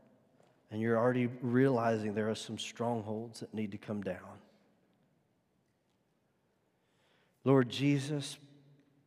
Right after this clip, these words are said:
may we get a, a fresh view of you to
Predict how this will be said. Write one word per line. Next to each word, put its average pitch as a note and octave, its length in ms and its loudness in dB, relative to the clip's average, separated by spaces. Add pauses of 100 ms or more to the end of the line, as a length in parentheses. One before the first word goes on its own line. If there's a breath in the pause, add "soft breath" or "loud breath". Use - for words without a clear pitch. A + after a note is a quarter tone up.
(200)
may C3 400 4
we A2+ 640 0 (100)
get A#2 180 2
a, G#2 160 0 (540)
a G2+ 80 -10 (320)
fresh C3 580 4 (160)
view A2+ 300 0
of G2+ 140 -4
you F#2+ 300 -8 (4000)
to G#2 220 -6